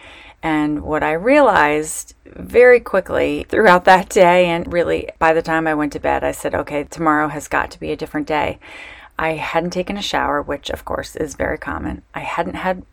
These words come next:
coffee. I hadn't gone to the bathroom,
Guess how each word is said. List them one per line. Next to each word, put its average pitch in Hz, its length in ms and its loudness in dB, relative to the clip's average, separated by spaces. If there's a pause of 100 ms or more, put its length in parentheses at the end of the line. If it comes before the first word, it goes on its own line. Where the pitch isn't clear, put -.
coffee. 147 480 -4 (340)
I - 60 -10
hadn't 202 460 -2 (260)
gone 170 260 4
to 185 80 -10
the 170 80 -4
bathroom, 165 580 -4